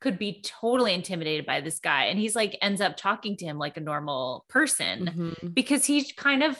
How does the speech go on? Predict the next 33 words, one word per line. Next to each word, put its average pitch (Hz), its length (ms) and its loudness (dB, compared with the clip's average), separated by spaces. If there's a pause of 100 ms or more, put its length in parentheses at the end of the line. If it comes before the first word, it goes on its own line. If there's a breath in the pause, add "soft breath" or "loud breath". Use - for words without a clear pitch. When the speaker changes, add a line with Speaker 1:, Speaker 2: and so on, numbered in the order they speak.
(140)
Speaker 1:
like, 214 300 0
with 208 220 -2
a 208 40 0
geek, 226 360 -6
he 220 180 -4
just, 254 240 -4
he 214 120 -2
knows 208 260 -2
who 240 120 -4
he 156 160 0
is. 151 320 0
Like, 165 180 -4
Speaker 2:
Yeah. 143 260 -8 (100)
Speaker 1:
he 190 60 -8
knows 220 200 -2
who 285 120 2
he 220 140 6
is. 180 240 4
He's 196 180 -4
not 170 220 -2
trying 175 260 -2
to, 156 340 -2 (160)
he 185 160 -2
just 202 240 -4
is 170 180 -2
who 147 120 -6
he 107 120 -4
is. - 240 -6
So - 260 -4
Speaker 2:
Yeah. 175 200 0 (600)
Speaker 1:
I - 80 -12
love - 280 -8
him. 139 400 -6